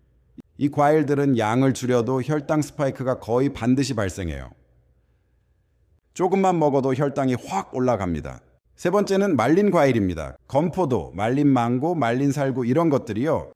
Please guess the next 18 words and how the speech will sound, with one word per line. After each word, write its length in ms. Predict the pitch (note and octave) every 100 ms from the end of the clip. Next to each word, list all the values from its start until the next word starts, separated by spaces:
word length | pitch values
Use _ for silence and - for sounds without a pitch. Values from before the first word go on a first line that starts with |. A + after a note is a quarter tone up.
| _
건포도 360 | B2+ C3+ D3 C3+
백 180 | C#3
그램에 280 | - C#3+ C#3
들어있는 500 | C3+ C3+ C3 C3 B2+
당분이 540 | A#2+ A#2+ A#2+ C3 B2+ A#2
설탕 380 | C#3+ C#3+ C#3+ C#3
칠십 420 | - D#3 D#3 C3
그램과 360 | C#3 B2+ B2+
맞먹어요. 560 | A2+ F#2+ G#2+ A#2+ E2 B1 - _ _ _ _ _ _ _ _ _
수분이 460 | - - E3+ F3 D#3+
빠지면서 800 | E3+ E3+ E3+ E3 D#3 D3+ D#3 D3+
단기 600 | - A#2 C3 C#3 D3 C#3+
세 240 | C3+ D3+ C#3+
배에서 640 | D3 C#3 C3 D#3 D3+ D3
다섯 360 | - A2 C#3+ C#3
배까지 580 | B2+ B2+ A#2 B2 B2 -
농축되는 680 | G#2+ A2+ - B2+ A#2 G2+ F#2+
겁니다. 400 | D2 C2+ A#1+